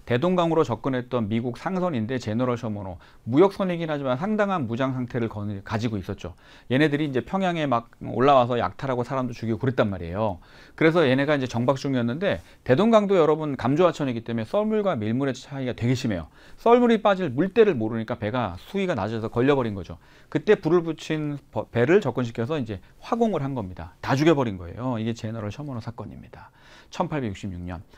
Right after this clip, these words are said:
다음에 오 년 후에 신미양요가 미국이 이걸 핑계로 쳐들어오는 거죠. 자, 그러면 자, 이 사건의 전말을 잘 기록했다라고 되어 있습니다. 이때 평양 감사가 박규수예요.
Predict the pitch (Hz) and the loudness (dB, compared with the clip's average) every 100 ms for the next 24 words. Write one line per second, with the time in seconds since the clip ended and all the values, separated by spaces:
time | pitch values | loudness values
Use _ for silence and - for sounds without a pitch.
0 | - - _ - 107 139 165 226 240 - | -20 -20 _ 2 6 6 6 2 0 0
1 | 139 151 143 147 160 104 185 180 143 104 | 0 0 0 -2 -2 -2 -4 -4 -2 -4
2 | 92 95 113 110 101 104 - 175 113 165 | -4 -4 -2 -2 -6 -8 -6 -4 -4 -4
3 | - 104 113 107 90 117 202 240 - _ | -4 -2 -2 -4 -2 -2 -2 -6 -18 _
4 | _ _ _ _ - _ - 156 127 202 | _ _ _ _ -20 _ 0 2 4 4
5 | 208 196 214 190 143 156 175 190 190 175 | 6 6 6 2 0 0 -2 0 0 0
6 | 139 135 139 143 143 139 - - 131 135 | 0 0 2 0 -4 -10 -10 -4 -2 -2
7 | 131 113 120 113 101 113 110 98 - 90 | -6 -4 -2 0 -2 -6 -6 -8 -10 -12
8 | 92 - - - 160 202 233 - 254 247 | -12 -14 -20 -8 -2 6 6 6 4 4
9 | 226 170 139 165 147 101 147 - 90 90 | 4 2 0 -2 -4 -6 -6 -6 -6 -4
10 | 98 85 | -6 -8